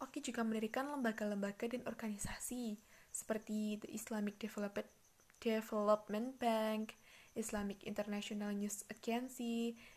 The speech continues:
Islamic Chambers of Commerce, dan masih banyak la-, yang lain ya, teman-teman. Nah, sekarang apa sih peran Indonesia dalam oki? Sebagai tadi, Indonesia kan bukan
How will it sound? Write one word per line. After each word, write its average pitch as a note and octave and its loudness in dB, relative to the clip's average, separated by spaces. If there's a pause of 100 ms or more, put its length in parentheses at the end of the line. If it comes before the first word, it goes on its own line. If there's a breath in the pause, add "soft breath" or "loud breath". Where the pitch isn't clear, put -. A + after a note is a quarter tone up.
Islamic G#3+ 0
Chambers G3+ 0
of G#3 -4
Commerce, A3+ 2 (400 loud breath)
dan G3+ 0
masih G#3 0
banyak G#3 0
la-, G#3 -2
yang G#3 0
lain A3+ 2
ya, G#3+ 0
teman-teman. G#3 -2 (960 loud breath)
Nah, C4 4
sekarang D4 2 (400)
apa B3 -4
sih D#4+ 4
peran B3+ -2
Indonesia A3+ 0
dalam G#3 0
oki? B3 -4 (240)
Sebagai G3+ 0 (560)
tadi, A#3+ 2 (480 loud breath)
Indonesia G#3+ 2
kan D4+ -2
bukan G#3+ 0